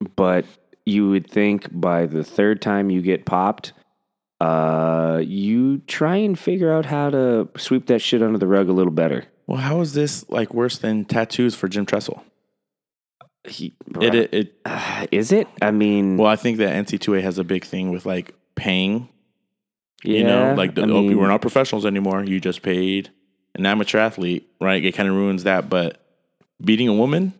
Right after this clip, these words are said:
Speaker 1: Yeah.
Speaker 2: Ca-, it sh-, it should make you a pro criminal.
Speaker 1: Yeah, it should, it should definitely, it should definitely set off a lot more alarms than what it did. And what was it, two thousand fifteen or?
Speaker 2: Oh, a while back.
Speaker 1: It was a while back. How
Speaker 2: But
Speaker 1: does
Speaker 2: she
Speaker 1: it
Speaker 2: just brought it back again, though. It was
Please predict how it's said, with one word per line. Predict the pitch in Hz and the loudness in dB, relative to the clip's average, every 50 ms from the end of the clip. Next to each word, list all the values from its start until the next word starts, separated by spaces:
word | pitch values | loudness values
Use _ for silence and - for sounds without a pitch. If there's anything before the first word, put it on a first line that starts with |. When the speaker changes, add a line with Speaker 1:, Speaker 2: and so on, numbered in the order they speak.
| _ _ - | _ _ -18
Speaker 1:
Yeah. | - - 82 90 92 98 101 104 107 107 107 104 | -12 -8 -4 -2 -2 0 0 0 0 -2 -2 -2
Speaker 2:
Ca-, | - 131 101 - | -2 -2 -2 -2
it | 95 - - - - - | -4 -10 -12 -12 -8 -6
sh-, | - - - | -4 -2 -2
it | - 90 - | -2 -2 0
should | - 107 | 0 0
make | 95 95 92 - | 0 2 2 2
you | 113 113 | 2 2
a | 113 | 2
pro | - - 110 104 104 107 110 107 107 110 110 110 - _ - _ _ _ _ _ _ | 2 2 2 4 4 4 2 2 2 0 0 -4 -10 _ -20 _ _ _ _ _ _
criminal. | - - 156 151 - 80 - - _ _ | -2 0 0 0 -2 -4 -6 -10 _ _
Speaker 1:
Yeah, | - 92 101 135 151 107 | -2 0 0 2 2 2
it | 92 95 98 76 98 104 101 - | 2 2 2 2 2 0 0 -2
should, | - 110 101 92 87 - | -4 -4 -4 -6 -6 -4
it | - 87 95 92 | -2 -2 -2 -2
should | - 101 87 76 | -2 -4 -4 0
definitely, | 80 92 101 - - 107 95 87 92 95 - | 0 0 0 0 0 -2 -2 0 -2 -2 -2
it | - 82 101 101 | 0 -2 -2 -2
should | - - 110 | -2 -4 -2
definitely | 95 123 117 120 - 117 113 | 0 0 0 0 0 0 -2
set | 101 - - 104 95 | 0 0 2 2 4
off | 95 98 98 - - - - - - - _ _ _ _ _ - | 4 2 2 0 -4 -10 -16 -18 -20 -20 _ _ _ _ _ -2
a | 85 | 0
lot | 87 92 92 - - - | 2 2 2 0 0 -2
more | 82 92 90 92 90 90 - - | -2 0 2 2 2 2 0 0
alarms | - 87 90 87 87 87 80 82 78 85 87 | 0 0 2 0 0 0 -2 -4 -4 -6 -6
than | 87 82 82 82 80 76 73 - - | -4 -2 -2 -2 -4 -4 -8 -10 -8
what | 90 82 90 87 82 | -4 -2 0 0 0
it | 76 64 | 0 0
did. | - 87 85 80 69 - - | 0 0 0 0 -2 -4 -4
And | 78 85 82 82 - - | -4 -2 -2 -4 -4 -4
what | - 95 98 90 | 0 0 2 2
was | 95 98 - | 2 0 0
it, | 85 - - - | -2 -4 -6 -6
two | - 101 | -6 -4
thousand | 95 - 101 98 107 101 104 95 85 - | 0 0 2 2 2 0 -2 -4 -6 -2
fifteen | - 107 104 - - - 104 104 110 120 123 127 127 | -2 -2 -2 -2 -2 -4 -2 0 0 2 2 2 2
or? | 120 117 113 107 101 95 90 82 - | 0 0 2 2 2 0 0 -2 0
Speaker 2:
Oh, | - 127 | 0 0
a | 113 | 0
while | 104 110 113 | 2 0 0
back. | 104 95 87 - - - | 0 0 -2 -4 -6 -4
Speaker 1:
It | - 107 | 0 0
was | 117 113 | 2 2
a | 117 | 2
while | 104 117 127 127 123 | 2 2 2 2 2
back. | 117 131 110 92 - | 4 2 2 2 2
How | - 101 | 2 2
Speaker 2:
But | 113 | 2
Speaker 1:
does | 117 | 2
Speaker 2:
she | - | 2
Speaker 1:
it | 151 | 2
Speaker 2:
just | 147 143 | 2 2
brought | - 131 120 | 2 2 2
it | 110 98 | 2 2
back | 104 98 - | 0 -2 -2
again, | 101 98 104 98 95 95 | -4 -4 -4 -4 -2 -2
though. | 92 90 92 | -2 -2 0
It | 92 92 95 98 | 0 0 0 0
was | 104 98 92 - - | -2 -2 -4 -8 -16